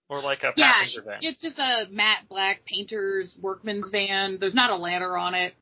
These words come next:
Speaker 2: but
Speaker 1: Yeah.
Speaker 2: windowless.
Speaker 1: But painter's vans usually have, like, um, uh, the, the rails across the top.
Speaker 2: Yeah, there are the rails
Speaker 1: For,
Speaker 2: on
Speaker 1: like,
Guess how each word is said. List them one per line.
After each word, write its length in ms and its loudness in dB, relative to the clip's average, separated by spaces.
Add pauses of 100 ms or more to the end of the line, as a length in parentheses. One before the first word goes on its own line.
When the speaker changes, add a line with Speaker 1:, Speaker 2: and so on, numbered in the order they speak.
(140)
Speaker 2:
but 200 -2
Speaker 1:
Yeah. 300 0 (240)
Speaker 2:
windowless. 300 4
Speaker 1:
But 80 4 (200)
painter's 220 -4
vans 340 -2
usually 500 -10
have, 260 -6
like, 260 -8 (260)
um, 540 -8 (320)
uh, 320 -4
the, 240 -6
the 300 -6 (320)
rails 540 -4
across 360 -6
the 60 -18
top. 320 -6 (180)
Speaker 2:
Yeah, 120 2 (100)
there 180 6
are 60 6
the 80 0
rails 180 2
Speaker 1:
For, 80 -4
Speaker 2:
on 60 0
Speaker 1:
like, 100 -8